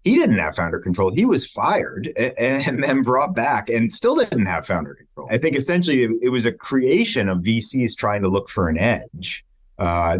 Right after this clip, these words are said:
to say, like, "Hey, founder, I'll give you extra votes if you take my money." Um, and, and, and sort of created this, this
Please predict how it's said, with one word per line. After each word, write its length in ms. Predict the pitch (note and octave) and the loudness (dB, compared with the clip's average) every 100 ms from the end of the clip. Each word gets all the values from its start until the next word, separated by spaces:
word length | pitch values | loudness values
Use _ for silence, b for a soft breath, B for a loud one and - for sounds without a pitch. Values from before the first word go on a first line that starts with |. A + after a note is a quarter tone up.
| - | 0
to 360 | G#2 E2+ E2 | 0 2 0
say, 280 | - F#2+ F2 | -2 0 2
like, 180 | D#2+ D#2 | 0 0
"Hey, 220 | D#3 A#3 | 2 2
founder, 500 | - E2+ D#2 F2+ G#2+ - | 2 -2 0 0 0 2
I'll 180 | G#2+ | 0
give 220 | A#2+ G2+ F2+ | 2 2 4
you 120 | F2 | 4
extra 280 | F2+ - D#2 | 2 -2 0
votes 340 | B2+ F#3 - | 2 0 -4
if 80 | - | -8
you 60 | |
take 200 | D#2+ E2 | -4 -4
my 200 | - G#2+ | 0 0
money." 420 | B2 D2 - D#2+ - - - | 0 -2 -6 -20 -20 -20 -6
Um, 160 | F#2 F2+ | -2 0
and, 180 | G2 F#2+ | 0 0
and, 200 | G2 F#2 | 0 0
and 280 | G2 F#2 F2 | 0 2 2
sort 180 | A2+ F#2 | 2 -2
of 80 | |
created 600 | - A2 F#2+ F#2+ C3+ F#2+ | -2 0 2 4 2 0
this, 260 | D#2 D2+ - | -4 -8 -6
this 400 | F#2 D#2+ - E2 | -2 -2 -2 -6